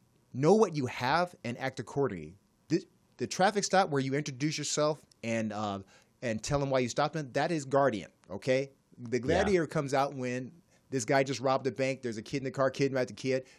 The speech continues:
Speaker 1: Now that's where the Gladiator comes in, and you have to do what you have to do. You know, am I,
Speaker 2: Right.
Speaker 1: am I, am I speaking right about procedural justice with that example?
Speaker 2: Absolutely. Absolutely. Y-, y-, having that in,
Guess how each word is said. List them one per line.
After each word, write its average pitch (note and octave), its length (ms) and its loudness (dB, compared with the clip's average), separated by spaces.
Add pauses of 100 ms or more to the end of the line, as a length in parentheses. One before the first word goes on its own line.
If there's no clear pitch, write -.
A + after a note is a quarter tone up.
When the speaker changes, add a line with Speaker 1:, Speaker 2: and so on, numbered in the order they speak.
(360)
Speaker 1:
Now A2+ 180 -4
that's C3 300 0
where D#3 100 0
the D3 80 2
Gladiator C3 400 2
comes G#2 300 -6
in, G#2 160 -4
and G#2 100 -4
you G#2+ 60 -4
have A2 160 -6
to A2+ 80 -10
do G2+ 140 -6
what F#2+ 160 -10
you G2+ 80 -6
have F2+ 140 -8
to F#2+ 80 -12
do. B2 280 -2 (200)
You G#2+ 100 -6
know, A2 100 0
am C3+ 160 0
I, D3+ 80 6
Speaker 2:
Right. - 220 0
Speaker 1:
am D#3+ 100 2
I, E3 160 6
am D#3+ 100 2
I D3+ 80 4
speaking F3+ 380 -2
right E3 180 8
about D#3+ 240 4
procedural D3 400 0
justice C#3+ 340 2
with B2+ 140 6
that C3+ 160 6
example? C3+ 440 -2 (600)
Speaker 2:
Absolutely. G#2+ 720 10 (220)
Absolutely. G#2 600 10
Y-, B2+ 320 10
y-, B2 100 12
having B2+ 380 12
that C3 240 12
in, B2+ 140 8